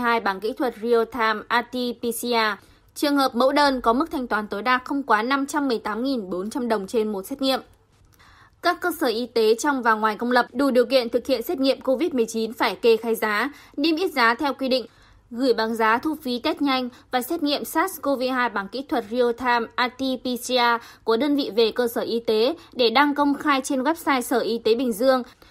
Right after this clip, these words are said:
hạn chót trước ngày ba mươi tháng mười một. Sở Y tế tỉnh Bình Dương sẽ tăng cường thanh tra, kiểm tra việc thực hiện các quy định của pháp luật về giá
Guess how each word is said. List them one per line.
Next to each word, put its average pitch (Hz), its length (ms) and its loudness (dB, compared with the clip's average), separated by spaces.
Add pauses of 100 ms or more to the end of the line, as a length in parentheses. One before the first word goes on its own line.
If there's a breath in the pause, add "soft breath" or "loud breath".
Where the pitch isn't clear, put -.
(160 loud breath)
hạn - 240 0
chót - 260 -2
trước 381 160 -4
ngày 247 180 -2
ba 226 180 2
mươi 226 260 4
tháng 226 200 -4
mười 262 100 0
một. 214 220 -2 (960 soft breath)
Sở - 220 -2
Y 247 160 2
tế 247 260 4
tỉnh 269 160 0
Bình 214 160 -2
Dương 254 260 2
sẽ 277 160 -6
tăng 311 240 0
cường 262 200 2
thanh 240 160 -6
tra, 254 280 0 (360 loud breath)
kiểm 262 220 0
tra 302 200 2
việc 254 220 0
thực 233 160 -4
hiện 226 160 0
các 339 240 -2
quy 269 120 -2
định 226 200 -4
của 214 100 -2
pháp 285 220 -6
luật 240 220 -2
về 220 140 2
giá 214 360 0